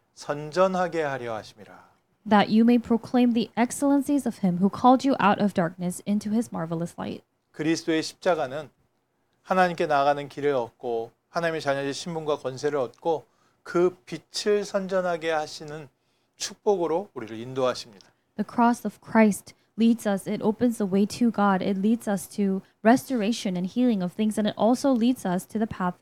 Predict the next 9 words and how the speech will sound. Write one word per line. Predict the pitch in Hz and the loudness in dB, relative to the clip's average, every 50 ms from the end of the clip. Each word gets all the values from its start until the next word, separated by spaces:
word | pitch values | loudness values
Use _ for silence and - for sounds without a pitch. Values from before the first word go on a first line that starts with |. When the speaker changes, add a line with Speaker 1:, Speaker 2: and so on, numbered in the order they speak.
| - _ - | -10 _ 0
Speaker 2:
of | 190 185 180 - _ _ _ _ _ _ | 0 0 0 -2 _ _ _ _ _ _
declaring | - 220 220 - - - 233 233 247 240 214 190 185 180 - - - - - - - - | -2 -2 -2 -2 -2 0 2 2 2 2 2 0 -2 -4 -6 -8 -10 -16 -20 -20 -8 -4
the | 196 185 | -2 -2
marvelous | 180 185 190 202 214 220 240 226 233 220 - - - | 2 4 4 4 4 4 2 0 0 -2 -2 -2 -2
light | 208 233 214 - - | -2 -2 0 -2 -4
of | 190 165 | -4 -4
Jesus, | - 175 165 170 165 - _ _ | -4 -4 -6 -6 -8 -10 _ _
of | 196 180 | -6 -4
God. | - 185 175 170 185 - | -2 -4 -4 -4 -8 -12